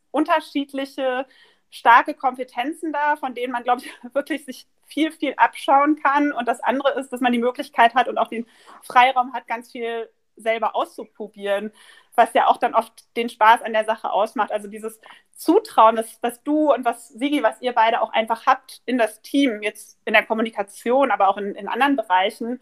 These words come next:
das ist schon enorm und, und macht auch das Ganze echt zu einem Spaß. Und, ähm, klar, auch da dann einfach mal neue Dinge auszuprobieren, äh, zu gucken, wie können uns K-I-Tools auch in der Kommunikation zum Beispiel unterstützen oder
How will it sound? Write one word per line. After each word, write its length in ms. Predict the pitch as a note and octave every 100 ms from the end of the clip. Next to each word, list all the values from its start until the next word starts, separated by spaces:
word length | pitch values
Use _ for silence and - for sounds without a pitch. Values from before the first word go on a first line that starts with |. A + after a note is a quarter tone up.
| _ _ _ -
das 140 | A3
ist 160 | B3+ -
schon 420 | A#3+ A#3 A3+ A3+ _ _ -
enorm 440 | G#3+ G#3+ A3 A3
und, 160 | G3+ -
und 240 | G#3+ -
macht 200 | G3 -
auch 240 | - G3 _ - _ -
das 160 | G#3+
Ganze 260 | G3+ G#3+ -
echt 200 | G3 -
zu 60 |
einem 140 | G3+ G3+
Spaß. 600 | - - G3 F#3+ G3 - _ - _ _ _ _ _
Und, 380 | A3 A3 A3 A3
ähm, 380 | A3 G#3 G3+ G3+ _ _
klar, 280 | - C#4 F4
auch 120 | G#3+
da 220 | - A3+ C4
dann 220 | A#3 A3+
einfach 260 | A#3 A#3+
mal 300 | A3+ G#3 G#3 - _ _
neue 260 | A#3+ A#3 B3
Dinge 240 | G#3+ A3
auszuprobieren, 1000 | G#3+ A3 A#3+ _ - G#3+ G#3+ G#3+ G#3 G#3+ -
äh, 80 | A#3
zu 160 | B3+
gucken, 420 | B3+ B3 A#3+ A#3
wie 160 | A#3 A#3
können 300 | - A#3+ A#3+
uns 500 | A3 A#3 - - -
K-I-Tools 640 | B3 B3+ F4 - D#4+ B3+
auch 140 | A3+ A3
in 60 | A3
der 80 | G#3+
Kommunikation 760 | A3+ A3 G#3+ A#3 - A3+ A3
zum 100 | A3+
Beispiel 300 | G3+ G#3 G#3+
unterstützen 840 | G#3+ G#3 G3+ - G#3+ - - G#3+ G#3+
oder 320 | G3+ G#3+ A3